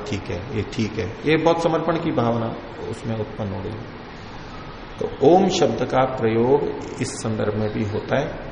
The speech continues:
अनुज्ञा के अर्थ में। तो समर्थयिता हवई कामानाम भवति,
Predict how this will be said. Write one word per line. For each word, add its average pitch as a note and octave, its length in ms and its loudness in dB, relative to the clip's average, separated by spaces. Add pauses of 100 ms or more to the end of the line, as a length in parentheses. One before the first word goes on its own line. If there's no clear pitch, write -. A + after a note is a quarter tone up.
(800)
अनुज्ञा G#2+ 400 4
के G#2 180 -2
अर्थ G2 240 0
में। C#3+ 140 2 (280)
तो A2 80 0
समर्थयिता A#2 840 6 (140)
हवई A2 280 6
कामानाम G2+ 580 0
भवति, G2 600 -2